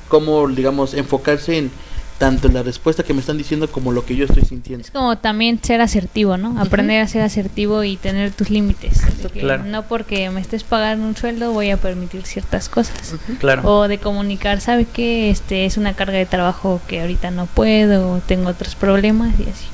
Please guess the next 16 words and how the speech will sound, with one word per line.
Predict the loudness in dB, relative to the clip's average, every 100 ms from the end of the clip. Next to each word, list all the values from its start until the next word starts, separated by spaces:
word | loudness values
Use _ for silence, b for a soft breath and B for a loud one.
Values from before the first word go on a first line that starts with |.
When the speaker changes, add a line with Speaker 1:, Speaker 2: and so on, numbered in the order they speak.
| -8 -8 -2
Speaker 3:
Claro. | 6 6 6 B B B 0
Y, | 4 4 4 0 -4 0 4
y | 6 4
esta | 2 -2 -6
parte | -4 -4 -4
de | -2
la | 0 0 0
comunicación | -4 -4 -4 -4 -6 -2 -2
asertiva, | -2 -4 0 0 2 -2 -8 -18 -16 -14 -12 0
pues, | 0 2
es | -2 -2 -6 -6 -6
supremamente | -2 2 4 4 4 2 0 0 0 0 -2 -2
importante, | -2 0 -2 0 2 2 0 -6 B B B -16 -14
ya | 0 2 2
que | -4 -4 0 0 -2 -6 -14 -20 -20 -20 -20 -20 -16 -8
lastimosamente | 0 0 0 -2 0 2 4 4 4 2 -2